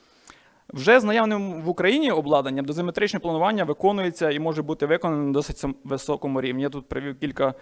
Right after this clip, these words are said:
випадків планування, де ми можемо там обійти брейнстем, для прикладу, якщо це досить таке об'ємне лікування, як лімфоми, ми гарно обходимо легені, е, біла-, bilateral breast, і пом-, е, доза в цьому випадку була на серце, середня доза менше п'яти грей.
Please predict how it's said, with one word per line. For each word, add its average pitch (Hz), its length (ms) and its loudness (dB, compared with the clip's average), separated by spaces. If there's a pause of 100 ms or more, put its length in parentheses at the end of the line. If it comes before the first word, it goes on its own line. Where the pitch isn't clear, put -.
(220)
випадків 143 460 0
планування, 156 460 -2
де 127 120 -8
ми 127 60 -8
можемо 123 260 -8
там 120 140 -8
обійти 131 380 -6
брейнстем, 135 520 -6
для 165 120 4
прикладу, 156 440 -2
якщо 135 240 -6
це 135 180 -4
досить 135 320 -8
таке 139 240 -6
об'ємне 147 380 -2
лікування, 143 420 -2
як 139 160 -4
лімфоми, 147 440 -2
ми 135 280 -4
гарно 147 260 0
обходимо 135 460 2
легені, 143 440 -2 (520)
е, 123 200 -2
біла-, 147 280 2 (100)
bilateral 147 540 2
breast, 147 400 4
і 139 240 -2
пом-, 135 200 -8 (140)
е, 131 200 2
доза 156 300 4
в 139 60 0
цьому 143 180 0
випадку 151 420 2
була 135 340 2 (400)
на 135 280 4
серце, 151 360 0
середня 135 260 -4
доза 139 200 0
менше 143 320 0
п'яти 135 240 -4
грей. 151 320 2